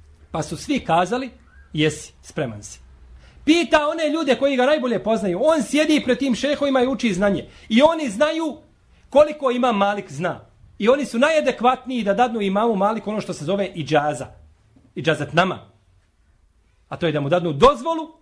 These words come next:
da on može, znači, poučavati ljude dinu i vjeri. Jer, braćo, vjera je nešto što je sveto. I u vjeri se ne može govoriti nego po znanju.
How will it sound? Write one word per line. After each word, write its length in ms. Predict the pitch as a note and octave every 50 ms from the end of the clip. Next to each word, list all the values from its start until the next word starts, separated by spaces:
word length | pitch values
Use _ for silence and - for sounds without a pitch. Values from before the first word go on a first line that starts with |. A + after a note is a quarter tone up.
| _ _
da 140 | - D#3 E3+
on 120 | F3+ E3 D#3
može, 280 | F3+ A#3+ B3 F3+ F3+
znači, 300 | D3+ E3 G3 F#3+ G3 F3+
poučavati 600 | C3+ E3+ D#3 C#3+ - - D#3+ F3 F#3+ F3+ - - C3+
ljude 440 | C3+ E3+ F3 D#3+ D#3 - - - _ _ -
dinu 400 | C3+ C3 C#3+ D3+ E3 D#3 C3+ - - _ _ _ -
i 80 | C#3+
vjeri. 280 | B2 D#3 C#3 G2 - - - _ _ _ _ _ _ - - -
Jer, 160 | D#3+ D3+ D3+
braćo, 400 | D#3+ A#3+ C4+ B3+ - A#3+ F3 - - - _ _ _ _ _ _ _ _ _ _ _ _ _ _ _ -
vjera 460 | C3 A#2 D#3 G#3+ B3+ C4+ C4+ C4 B3
je 320 | A#3+ G#3+ E3 - - - -
nešto 260 | F#3 G3 - - - C#3+
što 120 | - D#3+
je 60 | C#3
sveto. 420 | A#2 - - B2 A2 G#2+ G#2+ - - _ _ _ _ _ _ _ - - - -
I 120 | G3 F#3
u 40 | F#3+
vjeri 300 | F3+ A3+ C4+ D4 D4+ B3
se 140 | - A3 G#3+
ne 120 | A3+ C4
može 280 | C#4+ C#4 A#3 F3+ G#3+ F#3+
govoriti 480 | E3+ G3 F#3 G3+ A#3+ C4 C4 - G#3+
nego 180 | G3 G3 E3 D#3
po 160 | - - D#3
znanju. 300 | B2+ A2+ C3 C3+ C3 A#2